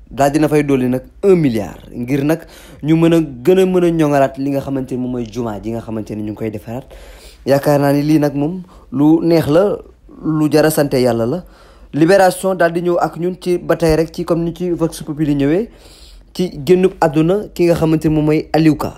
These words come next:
mi toll ci treize ans dong. Ki ko faat nag du kenn ku dul Chérif Ka toll ci quarante-neuf ans. Li waral mu faat ko parce que nag dañu ne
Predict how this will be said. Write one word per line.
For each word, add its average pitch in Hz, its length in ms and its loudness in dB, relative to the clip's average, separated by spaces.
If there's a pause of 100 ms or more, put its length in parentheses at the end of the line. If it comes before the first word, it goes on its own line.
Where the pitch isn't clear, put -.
(340)
mi 139 140 -4
toll 151 280 0
ci 147 280 -4 (580)
treize 165 320 4
ans 139 140 2
dong. 120 300 0 (680)
Ki 185 100 -4
ko 185 140 4
faat 160 280 0
nag 165 160 0 (220)
du 147 160 -8
kenn 185 300 2
ku 185 120 -4
dul 175 200 -4
Chérif 180 380 2
Ka 190 180 2
toll 180 320 2
ci 170 220 -8
quarante-neuf 160 580 4
ans. 156 180 2
Li 160 120 2
waral 165 280 4
mu 160 100 0
faat 147 260 -2
ko 175 200 -6
parce 156 280 -2
que 165 100 -2
nag 160 160 -2 (600)
dañu 151 240 2
ne 190 260 2